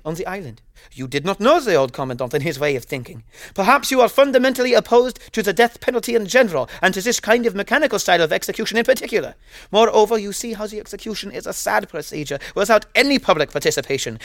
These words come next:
using a partially damaged machine. Now, if we take all this together, surely one could easily imagine that you would not consider my procedure proper.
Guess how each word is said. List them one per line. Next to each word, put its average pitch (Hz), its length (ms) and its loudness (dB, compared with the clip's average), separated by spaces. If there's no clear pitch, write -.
using 220 220 4
a 202 80 4
partially 226 400 4
damaged 190 520 4
machine. 151 460 -4
Now, 233 140 -6
if 143 140 -12
we 160 80 -10
take - 340 -12
all 170 120 -6
this 170 200 -10
together, 160 460 0
surely 226 420 2
one 185 200 0
could - 160 -6
easily 202 420 2
imagine 143 460 -2
that 131 160 -6
you 202 80 -8
would 160 180 -8
not 220 240 -2
consider 131 460 -6
my 160 180 -8
procedure 185 520 -12
proper. - 460 -8